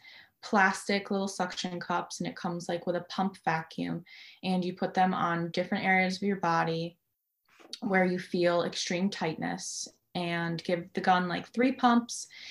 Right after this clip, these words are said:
It creates a suction, and basically what it does is it increases circulation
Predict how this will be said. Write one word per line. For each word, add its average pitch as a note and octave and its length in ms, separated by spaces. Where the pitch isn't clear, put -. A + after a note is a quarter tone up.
It G3+ 160
creates G3 340
a F#3+ 60
suction, A3+ 720
and G#3 160
basically A3 380
what G3 140
it F#3+ 140
does F3+ 540
is F3 240
it E3+ 280
increases A3+ 720
circulation F#3 1080